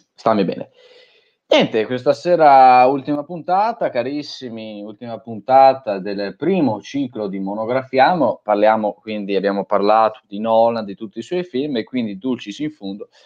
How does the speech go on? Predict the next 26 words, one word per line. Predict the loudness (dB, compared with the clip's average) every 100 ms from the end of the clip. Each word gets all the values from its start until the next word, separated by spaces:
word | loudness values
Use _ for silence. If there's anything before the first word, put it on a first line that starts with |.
| _ -20 -4 4
eh, | 6 8 6
questa | 2 0
sera | 0 2 2 0
parleremo | -2 0 0 -2 -4 -6
di | -8
Interstellar, | -4 -2 -2 -2 0 2 2 2 4 4 2
che | -4 -2 -2 0
è | 0 -2 -2
del | -6 -6
duemila | -8 -8 -6 -6
e, | -6 -8 -8 -12 _ _
non | _
mi | -16
ricordo, | -14 -10 -12 -12 -18
quattordici | -18 _ -8 -8 -6 -4 0
o | 0
qualcosa | 2 0 2
del | 2 0
genere, | 0 2 2 4
e | 2
di | 4
Inception, | 4 4 2 2 2 0 2
che | 2
è |
del | 4 4
duemiladieci. | 6 6 4 2 -4 -20 _ _ _ -10 -6 -6 -6 -4 -4 -4